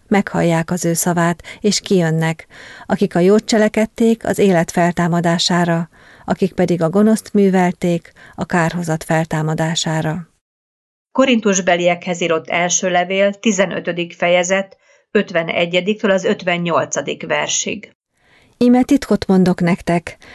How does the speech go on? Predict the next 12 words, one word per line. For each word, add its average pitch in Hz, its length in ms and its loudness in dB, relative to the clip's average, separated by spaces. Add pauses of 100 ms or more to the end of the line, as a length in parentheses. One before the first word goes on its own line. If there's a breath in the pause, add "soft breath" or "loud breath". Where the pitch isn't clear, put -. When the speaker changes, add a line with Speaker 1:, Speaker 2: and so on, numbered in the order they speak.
(120 loud breath)
Speaker 1:
mindnyájan 220 640 4
ugyan 226 260 6
nem 226 180 4
alszunk 180 480 2
el, 180 360 2 (240 soft breath)
de 208 100 2
mindnyájan 185 680 4 (100)
elváltozunk. 170 1000 -2 (440 loud breath)
Nagy 240 260 2
hirtelen, 196 580 2
egy 226 220 0
szempillantásban 190 1160 2